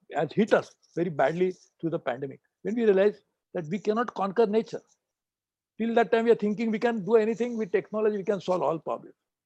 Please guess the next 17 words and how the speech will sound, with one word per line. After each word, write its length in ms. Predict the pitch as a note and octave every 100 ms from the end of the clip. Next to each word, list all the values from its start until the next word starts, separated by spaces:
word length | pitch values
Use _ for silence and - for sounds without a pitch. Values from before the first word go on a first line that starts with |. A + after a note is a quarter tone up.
| _ _
But 180 | G#3 -
technology 460 | G#3 - C4 C#4 C#4+
can 160 | C4+
solve 300 | G3 A3 B3
problems 360 | - F3 A#3 A3
for 120 | G3+
sure, 420 | G3 - F#3+ E3+ G#3 _ _ -
but 120 | F#3+
it 100 | F#3+
has 120 | - A3
a 40 |
limitation. 520 | G#3+ A#3 F#3+ - C#3 _ _ _ _ _
And 180 | F#3 E3
one 240 | F3 C#4+
limitation 280 | C#4+ C#4+ C4+ _ _ -
of 240 | C#4+ - -
technology 580 | F#3+ G3 G3 C#3+ D#3